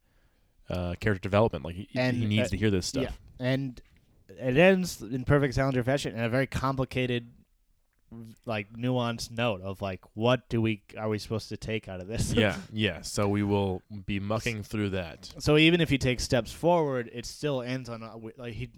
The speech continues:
Speaker 2: makes another, there's another misstep. <laughs>
Speaker 1: Yeah.
Speaker 2: Yeah.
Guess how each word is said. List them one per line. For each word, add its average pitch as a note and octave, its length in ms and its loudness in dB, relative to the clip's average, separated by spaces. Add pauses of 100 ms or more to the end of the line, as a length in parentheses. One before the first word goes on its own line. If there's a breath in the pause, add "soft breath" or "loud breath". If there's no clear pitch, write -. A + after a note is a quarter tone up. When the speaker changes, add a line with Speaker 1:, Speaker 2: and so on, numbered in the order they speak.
(140)
Speaker 2:
makes C3 240 -6
another, A#2+ 320 -2 (180)
there's B2 280 -2
another C3+ 240 -2
misstep. - 440 -10
<laughs> - 120 6 (960 loud breath)
Speaker 1:
Yeah. G2 140 0
Speaker 2:
Yeah. F2 140 -2